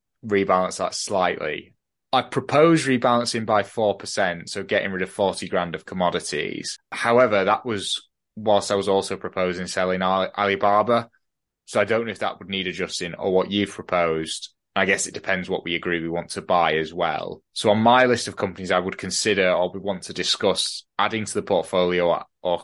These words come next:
increasing the allocation, it would be Supreme, PayPal, U K Domino's, Gamma Communications, Airtel Africa, that's one of yours, Games Workshop, that's one of yours, and Disney. Do you have any others to add to that list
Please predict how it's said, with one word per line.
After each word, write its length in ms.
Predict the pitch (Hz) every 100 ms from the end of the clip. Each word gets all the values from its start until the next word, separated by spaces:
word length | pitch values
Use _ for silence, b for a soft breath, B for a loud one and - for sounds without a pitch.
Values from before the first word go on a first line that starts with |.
| -
increasing 600 | 101 90 - 98 90 90
the 80 | 87
allocation, 640 | 82 - 107 107 - 92
it 100 | 90
would 80 | -
be 80 | 95
Supreme, 800 | - 101 - 117 113 113 110 107 b b _ _
PayPal, 800 | - 98 98 - 87 85 87 90 _ _ _ _ _ _ _ _
U 220 | 107 120 117
K 200 | 104 92
Domino's, 800 | 92 87 87 85 85 85 - - _
Gamma 240 | 110 107 101
Communications, 1200 | 98 90 85 87 85 85 87 85 85 82 - - _ _
Airtel 480 | 120 113 - 90 85
Africa, 640 | - - - 90 82 80 -
that's 200 | - -
one 120 | 80
of 40 |
yours, 360 | 80 80 80 80
Games 240 | 95 92
Workshop, 340 | 95 85 - -
that's 180 | - -
one 120 | 78
of 60 | 85
yours, 480 | 80 80 78 - - -
and 120 | 85
Disney. 600 | 92 80 - 50 50 - _ _
Do 100 | 120
you 60 | 120
have 100 | 120
any 220 | 117 117
others 360 | 113 107 95
to 140 | - -
add 220 | 98 -
to 140 | -
that 260 | 90 73 -
list 540 | 50 - - - -